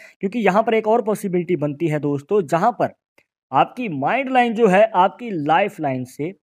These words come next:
दूर होती है, मतलब कि यहाँ पर हमें गैप नज़र आ जाता है। normally हाथों में जो है माइंड लाइन आपकी लाइफ लाइन के साथ इस प्रकार से जुड़ी हुई होती है, ये एक पॉइंट से ही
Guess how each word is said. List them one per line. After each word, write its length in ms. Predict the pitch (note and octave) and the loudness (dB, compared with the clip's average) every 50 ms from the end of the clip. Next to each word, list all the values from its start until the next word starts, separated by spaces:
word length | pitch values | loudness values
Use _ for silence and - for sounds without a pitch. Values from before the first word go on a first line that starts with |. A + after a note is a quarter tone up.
| _ _ _ _ _ | _ _ _ _ _
दूर 280 | A#2+ A2+ C3 F3 F3+ D#3+ | -8 -2 2 2 2 2
होती 340 | C3 G#2+ A2+ G#2+ - A#2 A2 | 2 -2 -8 -12 -14 -16 -16
है, 180 | G2+ G2+ F2+ _ _ _ _ - | -16 -18 -20 _ _ _ _ -10
मतलब 320 | B2 D3+ D#3 A3 B3 A#3 - | -10 -6 -2 -2 -2 -2 -2
कि 80 | A3+ | -2
यहाँ 240 | G#3 D#3 E3+ F3 G3+ | -2 -2 0 0 0
पर 120 | G3+ G3 | 0 0
हमें 320 | D#3+ E3 D#3+ F3 G3 D#3 B2 | -2 0 -2 -2 -4 -4 -2
गैप 280 | G#2 D3+ E3 F#3 G3+ - | 0 2 2 2 2 0
नज़र 320 | C#3+ C3 B2 A#2 C#3 D3 C#3+ - - | -4 -6 -6 -4 -4 -6 -6 -6 -2
आ 160 | C#3 C#3 C#3+ C3+ | 0 2 2 2
जाता 360 | A2+ A#2+ G#2+ G2+ - B2 A#2+ | 0 -4 -8 -6 -6 -6 -6
है। 180 | A2+ B2+ B2+ A2 F#2+ G#2 | -4 -4 -6 -6 -6 -6
normally 360 | C3 E3+ A3 A#3+ C#4+ D4 D4 | -4 -2 0 0 0 2 4
हाथों 220 | A#3 A#3 A#3+ A#3+ A#3+ | 4 2 2 0 0
में 120 | C4 C4 A3 | -2 0 0
जो 120 | B3+ A#3 | 0 2
है 240 | E3+ E3+ G3 G#3+ A3 - _ _ _ _ - | 2 2 0 -2 -4 -10 _ _ _ _ -8
माइंड 340 | A2 C3 E3+ A3+ C#4 C4+ B3+ | -2 0 0 0 0 0 2
लाइन 200 | A#3 A#3 A#3+ A#3+ - F3+ | 2 0 0 0 0 0
आपकी 320 | F3+ G3 F#3+ - G#3+ A#3+ F#3+ D#3 C3+ | 0 0 0 -4 -8 -8 -6 -4 0
लाइफ 300 | D#3 F3+ A3+ B3 - - | 2 2 2 0 0 -2
लाइन 180 | G#3+ G#3 G3+ | -2 -2 -2
के 120 | G3 G#3+ F#3+ | -4 -4 -6
साथ 260 | - - D#3 D3+ E3+ - - | -4 -4 -4 -4 -4 -4 -6
इस 100 | F#3+ E3 | -10 -8
प्रकार 380 | - - F3 C#3+ - C#3+ C3+ B2+ | -6 -8 -6 -2 0 0 0 -2
से 240 | A#2+ - E3 G3 G#3+ _ _ _ _ _ - - | -4 -6 -8 -8 -10 _ _ _ _ _ -16 -6
जुड़ी 240 | A#2 E3+ G#3 B3+ B3 | -2 0 0 2 4
हुई 200 | G3 F#3+ F#3+ F#3 | 4 4 4 2
होती 320 | D#3 D3+ D3 D3+ F3 F3 | 2 -2 -2 -2 -2 0
है, 180 | D#3+ F3 G3+ G#3+ | 2 2 2 2
ये 120 | G3 G3 - | 0 -2 -2
एक 200 | F#3 F#3+ A3 G#3+ - | -2 -2 -2 -2 -4
पॉइंट 200 | F3+ D#3+ D#3 C#3+ | -6 -6 -6 -6
से 120 | - - D#3 | -8 -6 -4
ही 200 | E3 G#3+ A#3 | -4 -4 -6